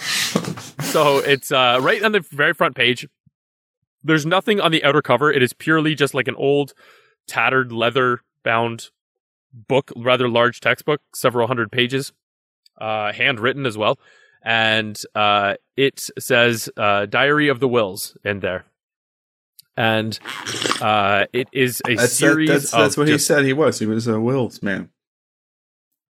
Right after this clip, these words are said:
Speaker 1: Yes, yes. Uh, it gives a full-on diatribe on the, um, uh, I guess, where the book was first written. Um,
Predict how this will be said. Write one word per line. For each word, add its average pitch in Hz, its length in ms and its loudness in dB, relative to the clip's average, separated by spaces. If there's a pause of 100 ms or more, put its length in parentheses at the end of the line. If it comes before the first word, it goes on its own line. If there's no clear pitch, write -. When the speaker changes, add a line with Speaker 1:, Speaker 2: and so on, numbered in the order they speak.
(600)
Speaker 1:
Yes, 196 600 2
yes. - 200 -2 (500)
Uh, 113 560 2
it 151 220 -2
gives 156 320 -2
a 135 160 0
full-on 139 920 0
diatribe 127 680 2
on 113 360 0
the, 107 440 -6
um, 92 720 0 (640)
uh, 82 580 -2 (1000)
I 143 100 -2
guess, 139 200 -2
where 147 320 0
the 165 120 0
book 139 280 -4
was 139 120 -2
first - 300 -2
written. 113 320 -4 (480)
Um, 104 720 0